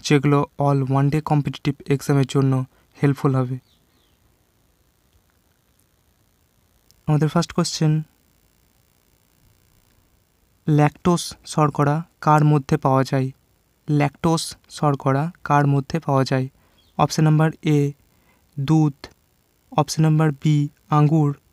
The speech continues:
অপশন নাম্বার সি, চুন। অপশন নাম্বার ডি, ভিনেগার। ল্যাকটোজ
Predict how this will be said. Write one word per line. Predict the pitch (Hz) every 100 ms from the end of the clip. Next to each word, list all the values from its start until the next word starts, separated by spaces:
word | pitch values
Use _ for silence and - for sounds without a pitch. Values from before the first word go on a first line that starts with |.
| -
অপশন | 151 - 151
নাম্বার | 147 143
সি, | - 156 139 -
চুন। | - 165 156 147 147 _ _ _
অপশন | - 147 151
নাম্বার | 151 147 143 131
ডি, | 147 139 - _ _ _ 147
ভিনেগার। | 143 151 139 135 135 _ _ _ _ _ _ _ _ _ _
ল্যাকটোজ | 160 147 143 - 165 156 -